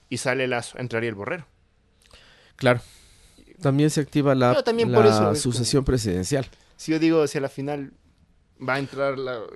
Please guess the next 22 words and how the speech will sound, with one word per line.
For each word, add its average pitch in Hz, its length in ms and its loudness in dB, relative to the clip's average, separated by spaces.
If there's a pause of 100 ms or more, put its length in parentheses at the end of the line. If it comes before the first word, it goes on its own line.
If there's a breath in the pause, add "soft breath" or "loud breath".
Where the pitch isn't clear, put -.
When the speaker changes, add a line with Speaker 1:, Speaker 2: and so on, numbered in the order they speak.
Speaker 2:
No 180 280 6
sé 311 240 2
si - 160 0
pudiera 180 400 4
plantearse, 156 880 4
no 135 140 2
estoy 143 260 2
seguro, 139 460 2
habría 123 220 2
que 127 100 -6
reflexionar 113 640 -4
un 120 80 -4
poco - 260 -6
más, 127 360 -2
si - 220 -6
la 120 120 0
revocatoria 110 640 -2
pudiera 113 260 0
extenderse 120 640 -4
a 120 100 -2
los 95 220 -2
dos 113 400 -2